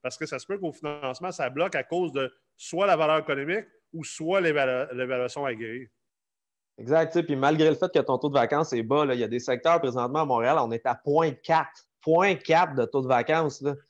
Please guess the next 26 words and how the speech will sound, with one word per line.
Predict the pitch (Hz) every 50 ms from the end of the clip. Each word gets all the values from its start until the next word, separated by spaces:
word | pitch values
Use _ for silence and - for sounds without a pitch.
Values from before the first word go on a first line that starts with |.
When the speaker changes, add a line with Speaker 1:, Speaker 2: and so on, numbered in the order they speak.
| _ _ _
Speaker 2:
Puis | - 113
les | 113 123 123 139
évaluateurs | 147 143 143 147 143 143 143 170 175 175
le | 151
calculent | - 147 127 120 - 147 151
à | 143 127 120
trois, | - 131 156 165 156
là, | 147 147
ça | 147 143 117
va | 123 123
être | 120
probablement | 127 131 135 143 151 156 165 160
du | 135 - -
quatre, | - 160 160 -
quatre | - 151 135 -
et | 147 139
demi, | 139 143 156 156 139
cinq, | - - 139 147 165 165 143
là. | - 131 139
Speaker 1:
Ouais. | 139
Speaker 2:
C'est, | 104 98 117 110 110
ça, | - - 120 117 113
c'est, | 110 - 117
tu | - -
sais, | -
ça, | - - 170 156